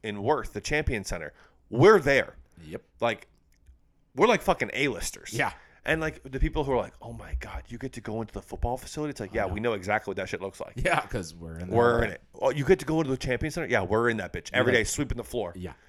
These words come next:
Speaker 1: Okay? Never let them see you sweep.
Speaker 2: No, never
Speaker 1: Ever.
Speaker 2: let 'em see you sweep.
Speaker 1: So, like, again, amazing perks of that job. But like I said, if it was a day for gray floor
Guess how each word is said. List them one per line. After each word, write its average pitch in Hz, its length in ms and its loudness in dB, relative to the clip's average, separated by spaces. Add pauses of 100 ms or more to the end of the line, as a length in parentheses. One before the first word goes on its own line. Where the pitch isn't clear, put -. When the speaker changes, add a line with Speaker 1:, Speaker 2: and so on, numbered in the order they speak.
(180)
Speaker 1:
Okay? 135 300 2 (100)
Never 127 220 6
let 143 140 0
them 135 120 -4
see 127 140 -4
you 120 80 0
sweep. 95 400 -8
Speaker 2:
No, 87 160 -14
never 101 280 0
Speaker 1:
Ever. 95 60 -4
Speaker 2:
let 82 100 -8
'em 80 60 -8
see 71 120 -4
you 69 80 -14
sweep. - 180 -18
Speaker 1:
So, 151 120 4
like, 165 180 2
again, 151 300 -4 (140)
amazing 143 520 -2
perks 139 260 2
of 127 80 0
that 98 60 -4
job. 120 240 -2
But - 80 -2
like 107 140 -2
I 104 40 -8
said, 120 280 -2 (1300)
if 101 140 -4
it 147 40 0
was 180 140 0
a 143 60 0
day 120 200 6
for 117 120 -4
gray 104 240 6
floor 175 320 0